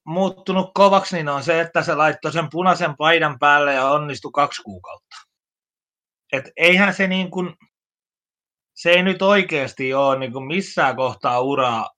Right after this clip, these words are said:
vetänyt semmoitteita statseja tohon tauluun, et me voitais puhua siitä samana päivänä, kun me puhutaan Pogbasta tai Smallingista tai, tai niin tota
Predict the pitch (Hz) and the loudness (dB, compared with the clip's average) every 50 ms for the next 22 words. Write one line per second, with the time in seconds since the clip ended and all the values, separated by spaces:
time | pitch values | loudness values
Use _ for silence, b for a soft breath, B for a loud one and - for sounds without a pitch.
0 | _ _ _ 123 127 135 139 139 147 143 131 127 - - 147 139 135 143 143 131 | _ _ _ -6 -4 -2 0 0 0 -2 -2 -4 -8 -6 -6 -4 -4 -2 -4 -4
1 | - - 131 110 117 107 - _ - 131 135 131 - - - 135 117 110 98 113 | -4 -4 -6 -6 -6 -8 -8 _ -2 0 0 0 -2 -6 -6 -6 -6 -6 -6 -8
2 | 110 110 117 110 110 120 117 120 117 113 107 101 101 98 92 - _ _ _ _ | -8 -8 -8 -6 -4 -2 0 0 -2 -2 -4 -8 -10 -12 -14 -16 _ _ _ _
3 | _ _ _ _ _ _ _ - 117 107 120 127 123 123 131 135 135 131 135 117 | _ _ _ _ _ _ _ -12 -12 -8 -6 -4 -2 2 2 4 4 2 0 -2
4 | - _ - 135 120 120 139 127 - - 123 113 120 110 - 147 139 139 139 135 | -6 _ -6 -6 -4 -2 -4 -4 -4 -6 -6 -6 -6 -2 2 2 2 4 4 2
5 | 120 117 101 - - 120 120 120 113 117 113 113 110 101 - 113 107 101 95 104 | 2 0 -2 0 0 0 0 0 -2 -4 -4 -6 -6 -8 -10 -12 -12 -12 -12 -12
6 | 104 110 113 - - 113 107 98 - - _ _ _ _ _ _ _ _ _ _ | -12 -12 -10 -8 -6 -4 -4 -4 -6 -10 _ _ _ _ _ _ _ _ _ _
7 | _ _ _ _ _ _ _ _ _ _ _ _ _ - 135 131 - - - - | _ _ _ _ _ _ _ _ _ _ _ _ _ 4 4 4 4 2 -2 -2
8 | 117 113 - - 120 98 - 117 113 110 107 - 123 120 123 127 131 131 127 127 | -2 -2 -2 -2 -8 -6 -4 -2 -2 -4 -4 -6 -6 -2 2 6 6 6 6 6
9 | 120 120 117 113 110 110 107 104 98 - - 110 104 95 117 113 113 113 113 110 | 4 2 0 -4 -4 -6 -8 -8 -10 -10 -8 -10 -8 -4 -4 -4 -2 -2 -4 -4
10 | 110 110 107 - _ _ _ _ _ _ _ _ _ _ _ _ _ - 120 117 | -6 -8 -10 -12 _ _ _ _ _ _ _ _ _ _ _ _ _ -6 -4 -2
11 | 117 117 113 113 113 110 113 110 110 110 104 - 123 117 113 110 110 | -2 -2 -2 -4 -6 -6 -6 -6 -8 -8 -6 -2 0 0 0 0 -2